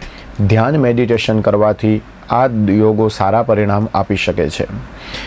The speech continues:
દાંપત્ય જીવનમાં સિંહ રાશિના જાતકોને થોડુંક કર્કશતા અનુભવ થઈ શકે છે. વાણીમાં સંયમ રાખવો,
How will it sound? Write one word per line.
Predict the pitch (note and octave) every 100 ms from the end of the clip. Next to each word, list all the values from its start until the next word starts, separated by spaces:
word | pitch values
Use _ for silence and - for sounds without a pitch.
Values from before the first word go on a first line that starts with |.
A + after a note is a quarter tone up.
| - -
દાંપત્ય | A2+ A2+ D3 - C#3+
જીવનમાં | A2+ A#2 A2 A2 G#2 G2+ G#2 -
સિંહ | - C#3+ C#3+
રાશિના | A#2 - A2 G#2+
જાતકોને | G2 G#2+ G#2+ G#2+ A2 G#2+ G#2+
થોડુંક | - C3 C#3 C#3 -
કર્કશતા | A2+ A2+ A2+ - G#2+
અનુભવ | G#2+ G#2+ A2
થઈ | G#2+ C3
શકે | D#3 - - E2+
છે. | - - - - - - -
વાણીમાં | G#2+ A#2 C3+ C3+
સંયમ | A#2+ A2 A2+ A2+
રાખવો, | A2+ A2+ A#2+ B2+